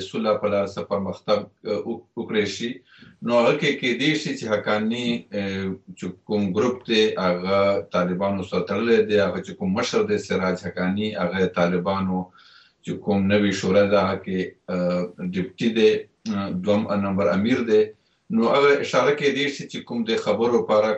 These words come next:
کوششونه چې کوم روان دي، هغه کې حقاني ګروپ هم، آه، را شامل کړي او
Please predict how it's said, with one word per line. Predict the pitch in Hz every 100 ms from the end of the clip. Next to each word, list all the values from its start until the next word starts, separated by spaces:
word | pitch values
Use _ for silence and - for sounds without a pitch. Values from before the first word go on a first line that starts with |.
| -
کوششونه | 98 - - 113 95
چې | 90
کوم | 104 101
روان | 98 107 107
دي، | 101
هغه | 92 -
کې | 110 90
حقاني | - 92 95 104 101 - 90
ګروپ | 101 - -
هم، | 117 101 -
آه، | 87 87 87 - 87
را | 92 90 -
شامل | 92 98 113 -
کړي | 95 92 - _ _ _ -
او | 92